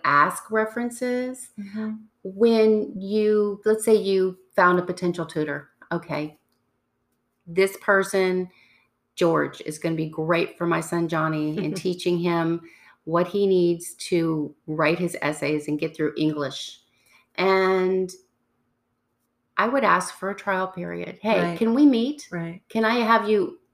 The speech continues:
Speaker 1: meet my son,
Speaker 2: Mm-hmm.
Speaker 1: George? Could you come and, um, spend some time with him?" And maybe even don't be afraid to ask for a first free session.
Speaker 2: Right.
Speaker 1: A lot of tutors would say yes to that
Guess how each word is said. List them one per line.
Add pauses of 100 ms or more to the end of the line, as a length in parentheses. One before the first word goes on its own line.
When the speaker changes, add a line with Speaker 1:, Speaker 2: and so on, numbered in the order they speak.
(220)
Speaker 1:
meet
my
son,
Speaker 2:
Mm-hmm.
Speaker 1:
George?
Could
you
come
and,
um,
spend
some
time
with
him?"
And
maybe
even (420)
don't
be
afraid
to
ask (120)
for
a
first (100)
free
session. (120)
Speaker 2:
Right.
Speaker 1:
A
lot
of
tutors
would
say
yes
to
that